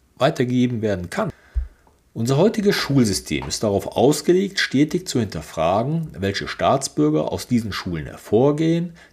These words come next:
die zum Gebrauch als Bürger beziehungsweise Steuerzahler von Nutzen sind.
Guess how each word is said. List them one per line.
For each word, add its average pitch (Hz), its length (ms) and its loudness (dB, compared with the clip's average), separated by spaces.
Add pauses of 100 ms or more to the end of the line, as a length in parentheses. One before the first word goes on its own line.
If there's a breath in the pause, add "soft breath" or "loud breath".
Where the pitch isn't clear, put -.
die 98 80 -6
zum 82 260 -8
Gebrauch 76 420 -2
als 87 200 -10
Bürger 117 420 0
beziehungsweise 92 800 -6
Steuerzahler 95 720 -4
von 98 240 -6
Nutzen - 360 -8
sind. - 300 -18